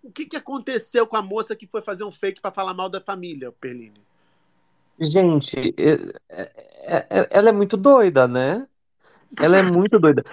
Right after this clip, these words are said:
Speaker 2: Mas assim, eu me, eu me identifiquei tanto com a Amabile, né, que é a, a nora do Zezé, porque assim,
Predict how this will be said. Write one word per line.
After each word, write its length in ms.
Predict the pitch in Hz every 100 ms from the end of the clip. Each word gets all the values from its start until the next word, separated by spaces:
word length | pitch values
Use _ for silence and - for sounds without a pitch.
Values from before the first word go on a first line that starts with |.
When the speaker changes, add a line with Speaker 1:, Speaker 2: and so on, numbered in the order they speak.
| -
Speaker 2:
Mas 180 | 160 185
assim, 300 | 233 190 -
eu 140 | 156 196
me, 340 | 220 208 185
eu 100 | 160
me 60 | 165
identifiquei 640 | 180 - - - 202 185 _
tanto 560 | 160 170 143 - 95
com 300 | 90 - 113 101
a 140 | 98
Amabile, 680 | 92 101 120 123 90 90 90
né, 240 | 98 101
que 160 | - 95
é 140 | 90
a, 560 | 85 87 85 82 82 - _ _ _
a 140 | - 101
nora 420 | 98 110 117 98
do 160 | 92
Zezé, 560 | 87 87 85 107 127 107 _ _ _ _ _
porque 260 | 175 165 202
assim, 560 | 220 - 147 101 80